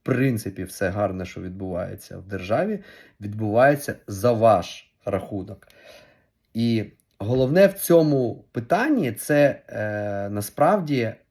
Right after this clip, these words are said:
е, два моменти. Це, перше, це кількість цих податків, і друге, це, е, їх, е, цільове використання. Тобто люди готові платити податки, коли вони знають, що вони йдуть дійсно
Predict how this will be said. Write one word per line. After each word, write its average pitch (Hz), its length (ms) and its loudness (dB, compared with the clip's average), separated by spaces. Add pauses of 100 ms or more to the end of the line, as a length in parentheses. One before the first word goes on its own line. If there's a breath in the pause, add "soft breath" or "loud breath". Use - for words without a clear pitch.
(360)
е, 104 380 -4
два 110 380 4
моменти. 117 640 -2
Це, - 180 -12
перше, 117 460 2
це - 200 -8
кількість 262 520 -2
цих 220 200 -4
податків, 180 640 -6 (420 soft breath)
і 110 80 -6
друге, 185 540 4 (380 soft breath)
це, 139 440 4 (460)
е, 107 200 -4
їх, 113 440 -4
е, 104 520 -6
цільове 117 480 2
використання. 110 840 -4
Тобто 95 500 -8 (100)
люди 156 280 0
готові 147 440 2
платити 98 420 -8
податки, 190 500 -4
коли 120 220 -2
вони 110 220 -2
знають, 127 460 -4
що - 160 -8
вони 120 240 -4
йдуть 117 460 -4
дійсно 139 640 -4